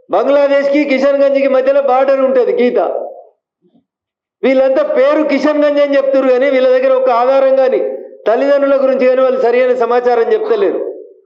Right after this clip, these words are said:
బహుశా ఈ మదర్సాలో ఉన్న అరవై ఐదు మంది కూడా బంగ్లాదేశ్ నుంచి వచ్చి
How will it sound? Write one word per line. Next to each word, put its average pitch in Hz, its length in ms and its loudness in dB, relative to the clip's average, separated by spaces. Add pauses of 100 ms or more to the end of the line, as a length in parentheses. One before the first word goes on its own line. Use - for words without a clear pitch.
(140)
బహుశా 226 340 0
ఈ 226 160 0
మదర్సాలో 247 720 0
ఉన్న 247 120 0
అరవై 226 300 0
ఐదు 240 200 0
మంది 220 260 0
కూడా 247 540 0 (600)
బంగ్లాదేశ్ 269 760 0
నుంచి 262 300 0
వచ్చి 220 400 -2